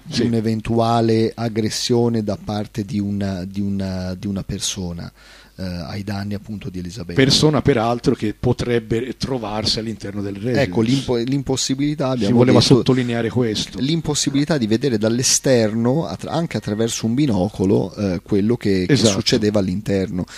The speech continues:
Speaker 1: Quindi uno spiare dall'esterno movimenti di una ragazza che è all'interno sarebbe stato impossibile.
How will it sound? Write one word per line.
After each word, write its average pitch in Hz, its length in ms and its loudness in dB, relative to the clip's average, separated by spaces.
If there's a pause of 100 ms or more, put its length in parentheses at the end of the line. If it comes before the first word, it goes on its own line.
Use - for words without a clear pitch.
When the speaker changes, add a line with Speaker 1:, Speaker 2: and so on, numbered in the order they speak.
(180)
Speaker 1:
Quindi 101 440 0
uno 107 420 -2
spiare 113 640 0
dall'esterno 98 720 0
movimenti 101 580 -2
di 92 60 -6
una 95 160 -4
ragazza 110 420 -6
che 95 220 -4
è 95 40 0
all'interno 104 920 -2 (160)
sarebbe 101 400 -4
stato - 260 -6
impossibile. - 720 -8